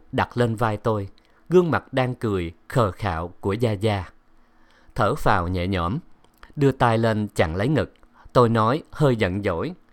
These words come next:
"Gia Gia, làm cái gì vậy?" "Hoa tàn rồi, hoa tàn rồi." Đúng thế, vì hôm nay là cuối thu. Nhìn Gia Gia, thấy bà vẫn mặc chiếc áo cánh mỏng.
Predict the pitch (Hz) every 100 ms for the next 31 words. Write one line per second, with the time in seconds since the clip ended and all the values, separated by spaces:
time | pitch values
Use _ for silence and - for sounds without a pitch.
0 | _ _ _ - 160 143 160 160 147 -
1 | 135 - 202 160 127 120 143 - _ _
2 | _ _ _ _ _ _ 139 151 - 123
3 | 113 113 120 123 - - 160 - 127 123
4 | 127 131 151 - - - _ _ _ _
5 | 143 135 156 135 123 175 - _ _ _
6 | _ 127 120 101 123 123 117 110 107 -
7 | 117 92 - 123 160 - 127 107 - _
8 | _ _ - - 127 107 107 135 131 139
9 | 131 117 - - - 196 131 104 104 156
10 | 101 - 156 - 135 143 - 143 202 -
11 | 113 85 110